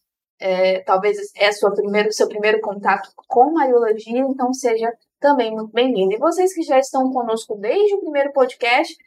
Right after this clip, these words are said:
são mais, muito mais do que bem-vindos. Veja aqui alguns nomes, algumas pessoas, né?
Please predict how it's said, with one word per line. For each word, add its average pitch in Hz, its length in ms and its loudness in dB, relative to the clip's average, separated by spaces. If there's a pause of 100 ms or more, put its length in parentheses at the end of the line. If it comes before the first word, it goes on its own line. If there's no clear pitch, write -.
(220)
são 262 300 2
mais, 240 720 -4
muito 247 260 -2
mais 208 320 2
do 220 60 -14
que 214 140 -8
bem-vindos. 196 720 -6 (200)
Veja 214 220 2
aqui 214 160 -2
alguns 202 380 -2
nomes, 262 360 0
algumas 214 300 -4
pessoas, 233 560 -2
né? 277 220 -4